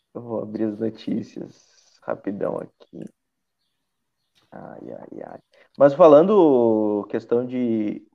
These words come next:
de talks ao vivo, ah, bah, a gente, a gente pilhou, a ideia principal era essa, né? De, tipo, de, de a gente ter um espaço, fazer, tipo, um,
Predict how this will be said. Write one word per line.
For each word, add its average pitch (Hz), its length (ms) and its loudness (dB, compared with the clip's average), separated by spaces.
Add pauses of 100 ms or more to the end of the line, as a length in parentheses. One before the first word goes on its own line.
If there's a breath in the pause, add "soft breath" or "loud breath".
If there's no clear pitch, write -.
de 113 160 -12
talks 107 460 2
ao 101 220 2
vivo, 98 500 -8 (1400)
ah, 98 500 -10
bah, 123 180 4
a 117 60 6
gente, 110 220 -4 (460)
a 113 40 -8
gente 110 200 -6
pilhou, 127 360 6
a 123 140 8
ideia 127 340 8
principal 147 640 2
era 110 200 8
essa, 110 320 2
né? 98 200 -10 (680)
De, 101 160 -10
tipo, 98 720 -8
de, 95 560 -8
de - 140 -10
a 92 80 -6
gente 95 300 -16 (640)
ter 107 160 0
um 117 140 2
espaço, 117 720 4
fazer, 101 680 -2
tipo, - 440 -12 (520)
um, - 80 -18